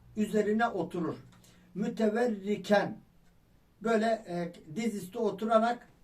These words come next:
sol ayağının üzerini tam yatmış, sağ ayağını da böyle kaldırmış. Kadınların ayaklarının biçimi. Kalu,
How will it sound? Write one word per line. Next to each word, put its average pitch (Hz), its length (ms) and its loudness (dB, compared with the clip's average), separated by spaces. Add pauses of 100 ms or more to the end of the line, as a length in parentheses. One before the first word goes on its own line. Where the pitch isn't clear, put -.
(360)
sol 240 340 -2
ayağının 196 480 4
üzerini 196 520 0
tam 233 240 -2
yatmış, 240 640 -6 (260)
sağ 240 320 0
ayağını 220 460 4
da 247 140 0
böyle 220 240 2
kaldırmış. 185 560 -4
Kadınların 214 560 0
ayaklarının 208 680 0
biçimi. 170 420 -6 (280)
Kalu, 233 600 0